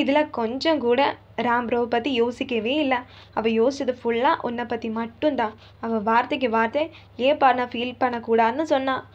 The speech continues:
அவ பெரியம்மா என்னை தப்பா நினைச்சாலும் பரவாயில்லன்னு உன் பெரியம்மா கிட்ட பேசினா. அங்க மட்டும் இல்ல, இங்க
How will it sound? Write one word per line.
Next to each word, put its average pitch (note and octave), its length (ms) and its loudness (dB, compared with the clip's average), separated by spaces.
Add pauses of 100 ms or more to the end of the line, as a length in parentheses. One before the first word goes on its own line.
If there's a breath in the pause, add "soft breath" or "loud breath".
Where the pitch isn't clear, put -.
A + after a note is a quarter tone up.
(300 soft breath)
அவ G#3+ 120 -8 (120)
பெரியம்மா B3+ 420 2 (220)
என்னை A3+ 140 -4 (120)
தப்பா A3+ 280 0 (120)
நினைச்சாலும் A#3+ 500 0
பரவாயில்லன்னு A#3 580 2 (440 loud breath)
உன் B3+ 180 -4
பெரியம்மா C4+ 340 4 (100)
கிட்ட B3 140 4 (120)
பேசினா. C4+ 300 -2 (840 loud breath)
அங்க C4 140 0 (100)
மட்டும் F#4 260 4
இல்ல, C4 120 2 (260)
இங்க C#4 180 2